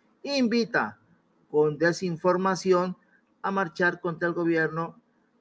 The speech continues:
a escasos días de, de haberse iniciado.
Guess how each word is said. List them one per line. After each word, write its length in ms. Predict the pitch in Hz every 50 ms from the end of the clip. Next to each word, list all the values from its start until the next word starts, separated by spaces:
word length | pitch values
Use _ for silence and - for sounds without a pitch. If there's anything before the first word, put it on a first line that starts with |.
| _ - 135
a 200 | 135 139 135 135
escasos 680 | 127 - - - - 156 143 143 139 151 147 143 135 -
días 600 | 147 147 143 143 139 139 135 - - - - _ _ _ _ _ _ _ _ -
de, 280 | 135 135 135 135 127 - - - _ _ _ -
de 200 | 143 135 127 120 - _ -
haberse 480 | 131 131 131 127 127 120 - 151 135
iniciado. 580 | 131 123 120 113 - - 127 113 95 98 107